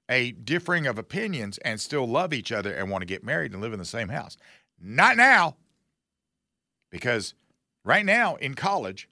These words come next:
women outnumber men in college. So that means they're getting indoctrinated into the whole leftist groupthink, which is why Bud, Bud Light is no longer a thing. 'Cause a woman got a hold of that.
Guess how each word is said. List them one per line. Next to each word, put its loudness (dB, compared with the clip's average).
women -2
outnumber -2
men -2
in -8
college. -8
So -8
that 0
means -4
they're -2
getting -6
indoctrinated -2
into -8
the -4
whole 0
leftist -4
groupthink, -6
which -2
is -2
why 2
Bud, -2
Bud -2
Light -2
is -10
no -2
longer -2
a -4
thing. -8
'Cause -12
a -10
woman -2
got -2
a -6
hold -6
of -12
that. -10